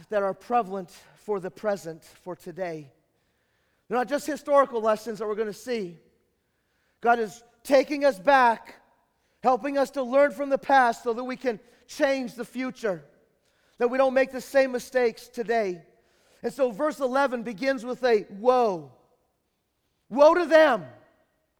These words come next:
Now, we in Texas, we hear the word woe, and we may think of a horse, like, "Whoa, Nelly." I'm getting there, I think, maybe. You guys, <laughs> is it close?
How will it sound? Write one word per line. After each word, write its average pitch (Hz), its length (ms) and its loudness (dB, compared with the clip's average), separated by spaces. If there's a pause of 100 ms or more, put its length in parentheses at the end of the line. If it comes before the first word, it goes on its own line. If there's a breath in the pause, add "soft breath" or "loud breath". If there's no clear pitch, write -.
(920)
Now, 247 140 0
we 302 200 0
in 269 120 -4
Texas, 262 440 -2
we 269 140 -6
hear 277 160 -4
the 240 100 0
word 233 380 0
woe, 262 320 4
and 226 120 -6 (340 soft breath)
we 277 160 -2
may 262 240 0
think 285 360 -4
of 233 260 0
a 180 120 -2
horse, 240 460 2
like, 214 160 -2
"Whoa, 269 720 6
Nelly." 233 360 -2 (3000)
I'm 226 140 -4
getting 196 240 -4
there, 170 220 -6 (320)
I 160 80 -12
think, 185 340 -10
maybe. 175 320 -8 (160)
You 165 180 -14
guys, 180 320 -4
<laughs> - 100 -20 (1300 soft breath)
is 165 140 -10
it 175 80 -14
close? 247 440 -4